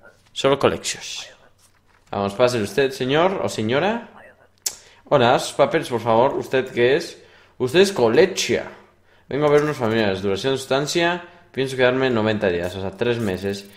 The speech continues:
Está bien esto. A ver si me acuerdo de cómo hacer esto, porque hace como tres días que no juego el juego. A ver, esto debes conseguir con esto. Datos coincidentes.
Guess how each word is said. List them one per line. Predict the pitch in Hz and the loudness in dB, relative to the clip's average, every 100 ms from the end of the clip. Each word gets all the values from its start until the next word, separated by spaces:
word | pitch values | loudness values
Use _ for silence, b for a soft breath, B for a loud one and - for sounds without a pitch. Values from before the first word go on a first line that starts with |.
| B B B | B B B
Está | 110 123 120 135 | 2 2 6 6
bien | 113 107 139 | 6 4 4
esto. | 208 208 220 | 2 0 0
A | 214 | 2
ver | 123 | 0
si | 160 | 0
me | 135 | 0
acuerdo | 127 143 | 4 4
de | 123 | 4
cómo | 135 | 2
hacer | 123 120 | 0 0
esto, | 110 110 143 | -4 -6 -8
porque | 113 107 | -6 -6
hace | 113 | -4
como | 110 90 | -4 -4
tres | 110 101 | -4 -2
días | 110 107 | -2 -4
que | 104 | -6
no | 98 | -4
juego | 104 | -4
el | 95 | -4
juego. | 123 143 190 208 B B B B | -2 0 -2 -4 B B B B
A | - | -10
ver, | 76 73 | -6 -2
esto | 156 160 - 156 | -2 -2 -2 0
debes | 110 110 - - | 0 -4 -14 -6
conseguir | 110 101 104 92 | -6 -4 -6 -6
con | 104 123 | -4 -2
esto. | 107 - 117 165 202 - b b b - | -4 -6 -6 -6 -12 -20 b b b -6
Datos | 101 101 110 - | -6 -4 -6 -4
coincidentes. | 117 117 156 160 151 147 156 170 202 - | -6 -4 0 0 -2 -2 -2 -2 -4 -10